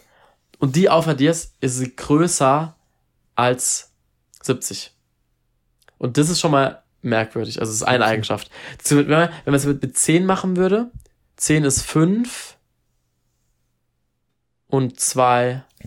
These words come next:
Speaker 2: Ja, eins.
Speaker 1: und eins.
Speaker 2: Also wenn, wenn, wenn hier, ja.
Speaker 1: Eins, zwei und fünf gibt acht.
Speaker 2: Ja.
Speaker 1: Ist kleiner als zehn.
Speaker 2: Ja.
Speaker 1: Ja. Also das ist die erste Eigenschaft.
Speaker 2: Ah, okay.
Speaker 1: Dann, genau, dann die Teiler, wenn man die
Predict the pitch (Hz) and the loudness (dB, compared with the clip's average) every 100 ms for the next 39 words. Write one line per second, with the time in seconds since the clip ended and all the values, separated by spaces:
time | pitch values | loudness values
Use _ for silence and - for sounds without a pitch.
0 | - _ 110 98 101 117 127 120 117 110 | -20 _ -4 -2 2 2 2 2 2 0
1 | 110 110 101 98 107 107 - 104 104 101 | 0 -2 0 0 0 0 -4 -4 -2 -2
2 | 101 - 107 104 101 110 104 101 104 _ | -6 -6 -2 -2 0 -2 -2 -2 -8 _
3 | _ _ _ - 110 110 - 127 139 - | _ _ _ -6 -2 -2 -2 0 2 2
4 | 147 147 135 120 - 135 131 113 - - | 0 0 -2 -4 -8 -4 -2 -4 -6 -20
5 | _ _ 113 110 - 139 131 117 - - | _ _ -2 0 0 0 2 0 -2 -6
6 | 117 110 - _ _ _ _ _ _ 117 | -6 -8 -12 _ _ _ _ _ _ -2
7 | 110 - _ _ - 113 - _ _ _ | -2 -4 _ _ -4 -4 -6 _ _ _
8 | _ _ - 131 143 143 - - 143 - | _ _ 0 0 0 0 2 2 2 0
9 | 160 156 180 190 - - 123 113 - 120 | -2 -2 -2 -2 -8 -4 0 0 0 0
10 | 127 _ _ _ _ _ - 135 156 185 | 0 _ _ _ _ _ 2 2 2 0
11 | 247 - _ _ _ _ _ _ _ _ | -6 -14 _ _ _ _ _ _ _ _
12 | - 147 143 135 143 151 202 214 - 139 | 0 4 2 2 2 2 0 -4 -6 -6
13 | - 156 190 156 156 170 143 135 123 | -2 2 4 4 2 0 -2 -2 -4